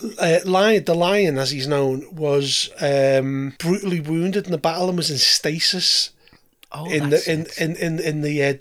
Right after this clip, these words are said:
Speaker 1: in the kind of the crypt of the, uh, of the Dark Angels, and he d-, recently ma-, worked out a way of healing him, and he's come back, and that means two of the Primarchs have returned, 'cause the Ultramarines Primarchs come back as well.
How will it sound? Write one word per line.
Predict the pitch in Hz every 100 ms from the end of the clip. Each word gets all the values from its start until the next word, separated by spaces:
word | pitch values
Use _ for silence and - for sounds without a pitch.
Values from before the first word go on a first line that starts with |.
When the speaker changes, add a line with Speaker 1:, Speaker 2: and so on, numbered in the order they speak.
| -
Speaker 1:
in | 185 143
the | 139
kind | - 160 147
of | 139 131
the | -
crypt | - - 170 170 -
of | 160
the, | - 156
uh, | 143 143 147
of | 135
the | 151
Dark | 147 147 156
Angels, | 170 175 175 170 165
and | 165 151
he | 156
d-, | 151
recently | 151 160 185 170
ma-, | 160
worked | 165 151 151
out | 147 170
a |
way | 151 139
of |
healing | - 147 147 165 175
him, |
and | 185 160
he's | 135
come | - 147
back, | 131 147 - - -
and | 151
that | 180
means | 185 156 -
two | - - 170 165
of |
the | 165
Primarchs | - 147 151 170 180 -
have | 143 147
returned, | - 143 147 175 175 - - _
'cause | -
the | 151
Ultramarines | 143 156 180 170 180 180 170
Primarchs | 180 170 175 170
come | - 170
back | 170 160
as | 156 143
well. | 160